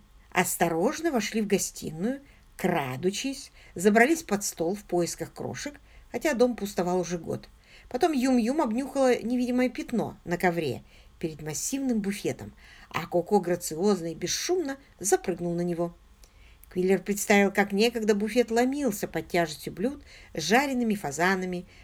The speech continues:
подносов с горячими омарами и чаш с пуншем объёмом в восемь галлонов. Это происходило почти столетие назад –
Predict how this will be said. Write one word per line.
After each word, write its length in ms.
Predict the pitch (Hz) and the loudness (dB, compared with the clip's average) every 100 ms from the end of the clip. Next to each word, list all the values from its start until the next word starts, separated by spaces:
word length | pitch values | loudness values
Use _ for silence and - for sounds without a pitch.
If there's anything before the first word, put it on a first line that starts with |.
| - | -2
подносов 440 | 175 180 247 - 165 | 0 4 2 0 -6
с 60 | |
горячими 560 | 160 165 156 - 156 156 | 0 0 0 -4 -8 -6
омарами 640 | 156 165 196 196 190 196 - - _ | -4 2 4 4 2 -4 -10 -20 _
и 100 | - | -14
чаш 320 | - 247 269 | -4 -2 -2
с 100 | - | -6
пуншем 580 | - 214 196 175 - 165 - - - | -6 -2 0 0 -6 -8 -10 -20 -8
объёмом 420 | 160 165 175 170 | -6 0 0 0
в 100 | 156 | -6
восемь 460 | 160 170 156 185 165 | 0 0 0 -4 0
галлонов. 760 | 170 165 165 151 139 139 - - _ - - - - - | 2 4 2 0 -6 -10 -14 -20 _ -20 -20 -20 -20 -6
Это 280 | - 330 339 | -4 -2 0
происходило 640 | 320 320 311 294 302 285 | 0 0 0 -2 -2 -2
почти 260 | 294 - | -4 -4
столетие 480 | 294 285 277 277 277 | -2 0 0 0 0
назад – 460 | 269 262 190 - | 2 2 0 -2